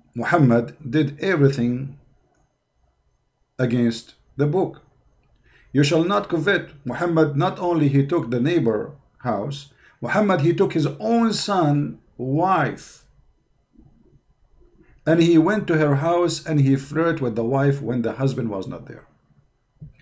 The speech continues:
And then after that, he took her to his bed and he slept with her without even getting married.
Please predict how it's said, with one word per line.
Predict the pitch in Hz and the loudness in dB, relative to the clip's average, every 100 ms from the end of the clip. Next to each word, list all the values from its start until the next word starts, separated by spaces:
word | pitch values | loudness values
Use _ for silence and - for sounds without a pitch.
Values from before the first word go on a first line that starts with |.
| _ - | _ -2
And | 127 | 2
then | 147 | 4
after | 139 135 139 117 | 4 0 -4 -2
that, | 135 135 | 2 2
he | 139 113 | 2 -2
took | 135 135 | -2 -4
her | 113 | -6
to | 110 | -6
his | 101 92 | -8 -4
bed | 139 135 | -2 -2
and | 90 95 | -4 -8
he | |
slept | 104 - 139 | -6 -4 -2
with | 139 | -2
her | 123 | -2
without | 127 113 131 120 | -4 -2 -2 -2
even | 127 117 | -2 -2
getting | 120 135 131 | -2 -2 -2
married. | 165 135 - | -2 -2 -6